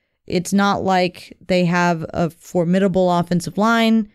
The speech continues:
If Marlon Tuipulotu plays the way that he did against A S U, if Nick Figueroa plays the way that he did against A S U, if Drake Jackson plays the way that he did against A S U, I think Grant Gunnell is gonna face a world of hurt, potentially. So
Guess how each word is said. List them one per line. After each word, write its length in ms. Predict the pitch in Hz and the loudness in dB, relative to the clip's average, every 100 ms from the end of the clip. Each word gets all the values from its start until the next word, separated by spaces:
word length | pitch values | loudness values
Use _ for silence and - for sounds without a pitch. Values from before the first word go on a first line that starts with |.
| _ _ _ - | _ _ _ -4
If 180 | 208 208 | -2 2
Marlon 340 | 202 208 208 | 2 4 2
Tuipulotu 600 | 202 202 185 202 196 220 | 0 -2 0 0 0 -4
plays 320 | - 202 196 | 0 0 0
the 100 | - | 0
way 140 | 196 190 | 0 2
that 120 | 185 | 0
he 160 | 180 190 | -2 0
did 220 | 185 185 | 2 2
against 320 | 175 175 175 | 2 0 0
A 140 | 180 | 0
S 160 | 170 175 | 0 0
U, 240 | 240 226 | 2 2
if 160 | 202 175 | 0 0
Nick 240 | 180 180 | 0 0
Figueroa 460 | - 175 175 185 190 | 0 0 2 2 0
plays 260 | 185 190 180 | 0 -2 0
the 160 | 175 | -2
way 180 | 170 180 | 0 0
that 120 | 165 | 0
he 120 | 170 | -2
did 160 | 175 175 | 0 0
against 320 | 170 175 170 | 2 0 0
A 120 | 180 | 0
S 180 | 170 175 | 0 -2
U, 100 | 208 | -2
if 160 | 190 - | -2 -4
Drake 240 | - 160 | -6 -4
Jackson 440 | - 202 233 233 208 | -2 -2 0 -2 0
plays 260 | 220 208 | 0 0
the 80 | 196 | 0
way 140 | 196 | 0
that 160 | 190 185 | 0 0
he 40 | |
did 200 | 180 185 | 0 0
against 260 | 170 175 175 | 0 -2 0
A 100 | 170 | -2
S 140 | 170 - | -2 0
U, 300 | 277 214 208 _ _ _ _ _ | 2 0 -2 _ _ _ _ _
I 80 | - | -4
think 220 | 208 226 | 0 0
Grant 240 | 220 220 214 | 2 0 2
Gunnell 200 | 214 208 | 2 2
is 60 | |
gonna 380 | 202 196 175 165 - _ _ _ _ | 0 0 0 -2 -8 _ _ _ _
face 300 | - 208 202 | -2 -2 0
a 40 | |
world 240 | 190 190 185 | 0 2 0
of 100 | 175 | 0
hurt, 300 | 254 233 - _ _ | 0 -2 -6 _ _
potentially. 640 | - 185 165 - 50 50 | -6 -4 -4 -4 -6 -6
So 460 | - - 196 185 | -4 0 0 0